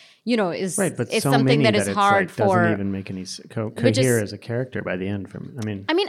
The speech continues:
Speaker 1: I think that as a character and performance, I think it really holds up. Where the film also lost me is the courtroom scenes. I think that there is, to make the points that the movie does make, which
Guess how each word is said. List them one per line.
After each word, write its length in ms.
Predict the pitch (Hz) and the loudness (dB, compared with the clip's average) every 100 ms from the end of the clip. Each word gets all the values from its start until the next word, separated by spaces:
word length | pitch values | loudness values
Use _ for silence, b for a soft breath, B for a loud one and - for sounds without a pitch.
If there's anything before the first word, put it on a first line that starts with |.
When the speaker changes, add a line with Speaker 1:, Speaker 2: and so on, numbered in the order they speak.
| 254 | 2
Speaker 1:
I 200 | 294 - | 2 2
think 240 | 466 480 | -2 -4
that 120 | 392 - | -4 -2
as 180 | 285 | -2
a 60 | 294 | -4
character 500 | - 277 302 269 330 | -6 -4 -4 -4 -6
and 140 | 311 | -6
performance, 880 | - 233 - 202 208 262 302 302 - - _ - | -4 -6 -4 -4 -4 -4 -6 -10 -14 -20 _ -4
I 100 | 214 | -2
think 220 | 254 247 | -2 -4
it 140 | 233 | -4
really 240 | 208 208 202 | -6 -4 -4
holds 320 | 180 170 165 | -4 -6 -4
up. 200 | 196 208 | -4 -4
Where 440 | 202 226 269 359 - b b b | -4 0 0 0 -6 b b b
the 80 | 247 | -10
film 260 | 320 381 370 | -4 -2 0
also 240 | 330 330 | -2 -2
lost 320 | 294 269 269 | 0 -2 -2
me 80 | 302 | -8
is 80 | 262 | -6
the 80 | 269 | -8
courtroom 500 | - 196 190 269 277 | -4 -4 -4 -6 -6
scenes. 540 | - 285 302 320 302 - - | -6 -6 -6 -8 -10 -8 -4
I 140 | 226 | -2
think 340 | 233 269 269 | -2 -4 -4
that 180 | 269 247 | -4 -2
there 240 | 214 220 220 | 0 2 2
is, 300 | 220 214 - b b b b b b - | 0 -2 -10 b b b b b b -8
to 140 | - | -2
make 400 | 311 294 330 370 | 0 2 0 -2
the 100 | 403 | -6
points 400 | 381 311 285 294 | -4 -2 -2 -2
that 140 | 311 254 | -4 -2
the 80 | 269 | 0
movie 320 | 254 233 247 | -2 -2 -2
does 360 | 196 190 196 | 0 0 0
make, 280 | 208 254 262 - | -2 -2 -2 -6
which 400 | - 220 330 339 | -10 -4 -2 -2